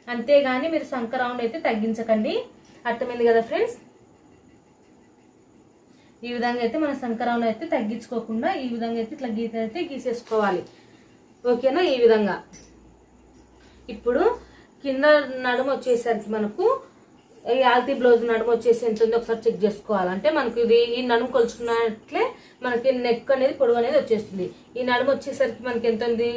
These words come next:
నాలుగు పాయింట్ టూ గీతలు ఉంది. ఈ నాలుగు పాయింట్ టూ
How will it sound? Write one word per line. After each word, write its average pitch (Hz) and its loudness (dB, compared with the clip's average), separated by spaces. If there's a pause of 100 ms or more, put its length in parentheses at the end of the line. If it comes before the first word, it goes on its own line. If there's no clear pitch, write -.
(160)
నాలుగు 226 2
పాయింట్ 254 -2
టూ 254 0 (100)
గీతలు 220 0
ఉంది. 170 -4 (1400)
ఈ 269 4
నాలుగు 254 2
పాయింట్ 240 0
టూ 233 6